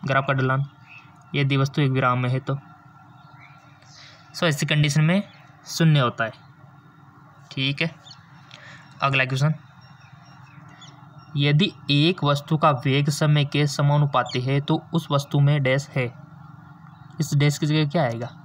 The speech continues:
If the velocity of object the directly proportional to the time, then the object has। समानुपाती है तो उस वस्तु में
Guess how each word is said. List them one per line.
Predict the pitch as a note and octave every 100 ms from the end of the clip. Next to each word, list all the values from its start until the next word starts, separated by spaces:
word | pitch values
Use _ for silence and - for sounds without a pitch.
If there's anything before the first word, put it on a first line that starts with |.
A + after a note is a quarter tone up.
| - - - - - - - - - - - - - - - - -
If | D#3+
the | D#3 E3
velocity | C#3 D3+ D3+ D3+ E3 -
of | C#3 C3+ - - D3+ D#3 - - - -
object | C#3+ C3 C3 D3 D#3+ - -
the | C#3 B2+
directly | B2+ C3 D#3+ E3 E3+
proportional | D3 C#3+ C#3+ D#3 D3+ -
to | C3+
the | C3 B2+
time, | B2+ C#3 D#3 E3 - - - - - - - - -
then | C#3 C#3
the | C3+ C3
object | B2+ B2+ A#2+ B2
has। | A#2 - - - - - - - - - - _ - - - - - -
समानुपाती | - D#3 D3+ C3+ B2+
है | C#3+
तो | C#3+
उस | D3 C#3
वस्तु | C#3 C#3+ C#3
में | C3+ C#3